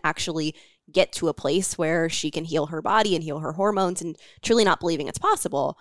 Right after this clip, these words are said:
And when we started to bring up that, you know, these are limiting beliefs and these are thoughts that are creating the feelings that are leading to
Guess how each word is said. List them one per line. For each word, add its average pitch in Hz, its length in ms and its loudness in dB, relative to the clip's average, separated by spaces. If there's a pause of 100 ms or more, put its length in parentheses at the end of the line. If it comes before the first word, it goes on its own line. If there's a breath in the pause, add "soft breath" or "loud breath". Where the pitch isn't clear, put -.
(380 soft breath)
And 226 280 6
when 214 120 2
we 214 60 6
started 226 200 4
to 214 60 4
bring 196 240 4
up 185 220 2
that, 180 160 0
you 175 60 0
know, 165 120 -2
these 156 160 -4
are 147 160 0
limiting 139 260 -6
beliefs 196 440 -2
and - 120 -6
these 156 140 -10
are 156 80 -4 (140)
thoughts - 340 0
that - 80 -8
are 135 60 -4
creating 180 400 0
the 185 60 -2
feelings 180 480 -2
that - 80 -8
are - 100 -8
leading 202 380 -4
to 226 340 -2